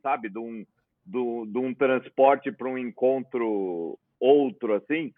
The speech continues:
Ao mesmo tempo que é isso, pode ser um guided by voicezinho, né? Que acho que foi o Dota que falou isso.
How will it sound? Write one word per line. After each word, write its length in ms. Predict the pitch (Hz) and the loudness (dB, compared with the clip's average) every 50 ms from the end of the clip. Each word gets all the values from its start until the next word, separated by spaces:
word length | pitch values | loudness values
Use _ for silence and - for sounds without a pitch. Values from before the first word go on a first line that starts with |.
| _ _ _ _ - | _ _ _ _ 2
Ao 100 | 151 160 | 4 4
mesmo 300 | 165 165 151 165 170 - | 2 0 -4 -4 -4 -2
tempo 260 | - 170 180 165 165 | 0 0 0 -2 -2
que 100 | - 190 | 0 0
é 100 | 185 175 | 2 2
isso, 280 | 170 175 170 - 135 104 | 2 0 0 -2 -6 -4
pode 220 | - 123 123 - | -2 -4 -4 -2
ser 80 | - 151 | -4 -6
um 220 | 147 151 151 135 | -6 -6 -6 0
guided 320 | 120 139 147 143 143 151 139 139 | 2 2 2 2 2 -2 -4 -2
by 200 | 123 147 143 143 123 | 0 0 0 2 2
voicezinho, 800 | 123 143 147 151 - - 160 135 107 110 131 156 160 131 107 101 | 2 2 2 2 0 -4 -6 -6 -6 -4 -6 -6 -4 -4 -4 -4
né? 180 | 107 120 123 107 | -4 -4 -4 -4
Que 120 | - 101 | -2 -2
acho 160 | 95 101 - | -2 -2 -4
que 100 | - _ | -8 _
foi 120 | - 107 98 | -4 -4 -2
o 40 | |
Dota 300 | 87 104 107 113 - 110 | 2 2 2 2 0 -4
que 100 | - _ - | -12 _ -6
falou 320 | 98 92 95 101 104 95 | -6 -4 -2 -2 -2 -2
isso. 360 | 95 113 120 - _ - 76 | -2 -4 -6 -8 _ -14 -14